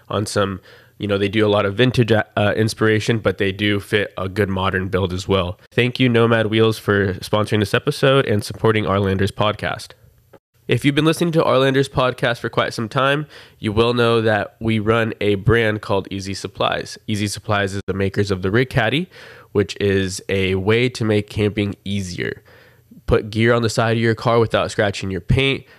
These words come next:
put it on the side of your Traeger grill, put it inside of your workshop, you name it. This thing is so multifunctional, it is awesome. Good news for this holiday season is we're releasing a full new line of Rig Caddies,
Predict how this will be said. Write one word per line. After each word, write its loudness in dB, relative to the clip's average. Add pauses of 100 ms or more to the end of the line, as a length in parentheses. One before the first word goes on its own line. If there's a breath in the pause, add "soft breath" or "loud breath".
(180 soft breath)
put 2
it 2
on 2
the 0
side 0
of 0
your -2
Traeger 0
grill, 2
put -2
it 0
inside -4
of -8
your -10
workshop, 0
you 2
name 2
it. 0
This -2
thing -2
is -2
so 0
multifunctional, 0
it -4
is -4
awesome. -4 (520 loud breath)
Good 2
news 2
for -2
this 2
holiday 2
season 2
is 0
we're 2
releasing -2
a -4
full -2
new 2
line 0
of 0
Rig -2
Caddies, -2